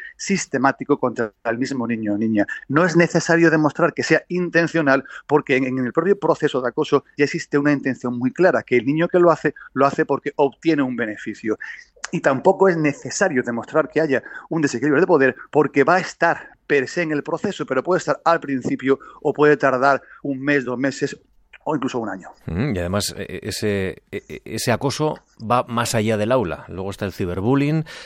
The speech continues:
Speaker 2: llega hasta, desde luego, los dispositivos móviles, hasta el entorno más, más cercano, ¿no?, de esa persona, de ese niño o niña.
Speaker 1: Sobre eso es muy importante decir que nunca van separados, porque mientras que el ciberacoso puede empezar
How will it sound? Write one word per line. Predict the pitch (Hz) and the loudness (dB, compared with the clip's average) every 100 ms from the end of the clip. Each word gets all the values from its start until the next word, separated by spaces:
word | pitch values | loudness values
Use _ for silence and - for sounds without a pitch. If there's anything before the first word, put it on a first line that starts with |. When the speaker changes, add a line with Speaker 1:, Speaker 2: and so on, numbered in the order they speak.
| - - | -14 -2
Speaker 2:
llega | 98 104 | 0 2
hasta, | 101 98 85 80 71 | 0 0 -2 -4 -8
desde | 87 85 87 | -8 -6 -2
luego, | 101 | -2
los | 104 87 | -2 -4
dispositivos | 82 92 87 95 95 87 | -6 -8 -6 -4 -2 0
móviles, | 110 110 104 104 | 0 2 0 -2
hasta | 92 - | -4 -6
el | 82 | -6
entorno | 82 98 92 98 | -4 -4 -2 -2
más, | 90 87 - - - - - | -4 -6 -10 -16 -18 -18 -10
más | - 104 | 0 0
cercano, | - 101 98 90 73 | 2 0 2 -2 -2
¿no?, | 92 | -4
de | 98 | -2
esa | 87 80 | -4 -4
persona, | 80 85 76 73 | -4 -6 -6 -6
de | |
ese | 80 80 | -8 -8
niño | 71 71 | -8 -10
o | 71 | -12
niña. | 69 67 - - - _ _ _ _ _ _ _ - | -14 -14 -16 -18 -20 _ _ _ _ _ _ _ -4
Speaker 1:
Sobre | - 147 143 165 | 2 4 6 2
eso | - 160 175 - | 4 4 4 2
es | 147 - | -4 -2
muy | 135 | 0
importante | 175 143 135 - 147 135 | 0 0 -2 0 0 0
decir | 117 110 - 131 131 - - - | -2 -2 0 0 0 -10 -20 -4
que | - 135 | 4 6
nunca | 131 175 165 123 120 | 6 8 6 6 4
van | 117 | 4
separados, | - 113 110 98 101 - | 0 0 2 2 0 0
porque | 120 113 120 | 0 0 -2
mientras | 120 113 117 | 0 0 0
que | - | -2
el | 120 | -2
ciberacoso | 123 120 113 156 151 135 | 2 2 2 0 0 2
puede | 135 117 | 2 2
empezar | 113 110 - 131 | -2 -4 0 0